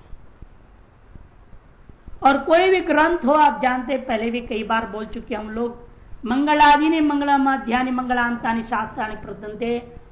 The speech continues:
आयुष्मत् पुरुषाणि वीर्यमत् पुरुषाणि च भवन्ति इति नियम है। महाभाष्यकार ने, व्याकरण के पतंजलि महर्षि ने कहा है कि मंगलाचरण आदि में होना चाहिए, मंगलाचरण मध्य में होना चाहिए,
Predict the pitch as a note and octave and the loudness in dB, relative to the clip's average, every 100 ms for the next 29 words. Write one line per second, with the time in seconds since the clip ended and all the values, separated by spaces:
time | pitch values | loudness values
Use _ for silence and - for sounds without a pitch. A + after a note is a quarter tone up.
0 | - G#3+ B3 D4 D4 D4+ C4+ - C4 A#3 | -4 2 4 4 0 -4 -6 -6 -12 -2
1 | A3+ A3+ G3 G#3 C#4+ A#3 A3+ A#3+ A3 A3 | 0 0 -2 -4 -2 -2 -2 -8 -8 -8
2 | G3+ A#3 F3+ F#3+ G3 G3 A3+ A#3 - - | -8 -8 -6 -6 -6 -4 -4 -4 -8 -20
3 | - - A#3+ G#3+ G#3 F#3+ G3+ C#4+ D4 A3+ | -18 -14 -8 -4 -4 -4 -4 -2 0 0
4 | A3+ G3 - - - G#3+ A#3+ G3 G3+ A3 | -4 -6 -14 -18 -4 2 2 2 0 -2
5 | C4 A3+ G#3 G#3 G3+ G3+ G3 G#3 G3+ G3+ | -4 -4 -4 -4 -4 -4 -4 -6 -8 -8
6 | G3+ G#3 G3+ G3 F#3 F#3 G3 F#3+ G#3 G#3+ | -10 -8 -8 -6 -8 -8 -10 -10 -2 2
7 | B3+ B3+ B3 G#3 - - - A#3 A3 A#3+ | 4 4 2 0 -8 -18 -12 -8 -6 -2
8 | B3 A#3 A3+ A3 A3 - A3+ C4+ C#4 A#3+ | 0 0 0 -6 -6 -2 0 2 0 -2
9 | G#3+ G#3 G3+ G3+ G3 G3+ G3 F#3+ - - | -6 -6 -6 -8 -6 -4 -4 -8 -18 -14
10 | - A#3 A#3+ A#3 A3+ G3 G3 G#3+ A3+ C#4+ | -8 -2 0 0 -2 -6 -4 -2 0 0
11 | B3+ A3+ A3 G#3 G#3+ F#3 G3+ G3+ | 0 -2 -2 -4 -4 -6 -2 -2